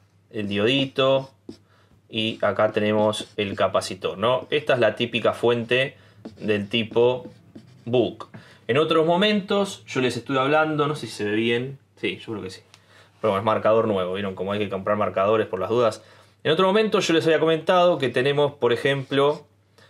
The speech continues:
eh, una fuente que es igual a esta, ¿no? Básicamente es lo mismo,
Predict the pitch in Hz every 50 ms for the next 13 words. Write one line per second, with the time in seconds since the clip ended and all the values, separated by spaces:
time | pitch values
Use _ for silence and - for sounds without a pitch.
0 | _ _ _ _ - 113 110 107 107 107 107 107 104 - - _ _ - 131 139
1 | 139 131 123 - 147 147 135 123 110 110 101 110 104 - - - - 110 107 120
2 | 127 135 143 143 151 170 160 165 - - 175 175 196 208 - - _ _ _ -
3 | 110 113 143 170 185 175 151 110 98 - 117 107 113 110 117 120 117 110 - 101
4 | 98 - 104 110 135 160 160 143 135 160 175 196 214 214 -